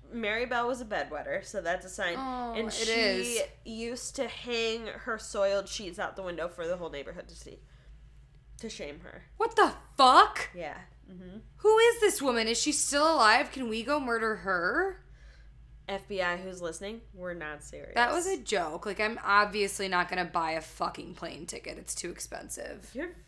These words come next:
Speaker 1: very aggressive today.
Speaker 2: I'm aggressive because that's fucked up.
Speaker 1: <laughs> We're also talking about child murderers. So.
Speaker 2: Yeah, I know.
Speaker 1: Um, Bell herself, the mother, made headlines in nineteen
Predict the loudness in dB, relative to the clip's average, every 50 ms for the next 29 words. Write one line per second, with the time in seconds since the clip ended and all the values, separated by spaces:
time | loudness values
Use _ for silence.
0 | -10 -6 -4 -2 -2 -2 -4 -4 -8 -8 -8 -10 -10 -10 -12 -14 -14 -14 -12 -12
1 | -14 -14 -14 -20 -20 -16 -8 2 6 8 8 8 8 6 4 0 4 6 6 6
2 | 6 6 2 -4 -2 -4 -2 0 -2 -2 2 6 6 8 8 6 4 0 0 4
3 | 6 6 6 6 4 4 8 8 10 10 10 8 8 6 6 6 6 4 2 2
4 | 2 0 -2 -2 -2 -4 -6 -6 -4 -8 -8 -8 -8 -14 -14 -14 -14 -18 -18 -18
5 | -18 -14 -8 -4 -4 -2 -4 -4 -8 -8 -6 -4 -4 -4 -6 -8 -14 -14 -12 -10
6 | -12 -12 -10 -10 -12 -10 -10 -12 -14 -14 -14 -14 -12 -12 -12 -14 -14 -14 -16 -16
7 | -16 -12 -6 -4 -2 0 0 -2 -2 -6 -8 -8 -10 -12 -14 -16 -18 -20 -20 -20
8 | -20 -20 -20 -20 -20 -20 -20 -16 -10 -8 -6 -4 -2 -2 -2 -4 -4 -6 -8 -10
9 | -12 -12 -14 -18 -20 -20 -20 -20 -20 -20 -20 -16 -8 -4 -2 0 0 0 -2 -4
10 | -6 -8 -8 -8 -8 -8 -6 -4 -2 -2 0 0 -2 -2 -4 -10 -18 -20 -20 -16
11 | -12 -10 -6 -4 -4 -4 -4 -6 -8 -8 -10 -8 -6 -6 -6 -6 -6 -6 -6 -6
12 | -4 -2 -2 -4 -2 -4 -6 -8 -12 -16 -16 -12 -10 -10 -10 -10 -10 -14 -18 -18
13 | -14 -10 -6 -6 -6 -4 -2 -2 -2 -4 -6 -10 -12 -12 -10 -8 -8 -10 -10 -12
14 | -14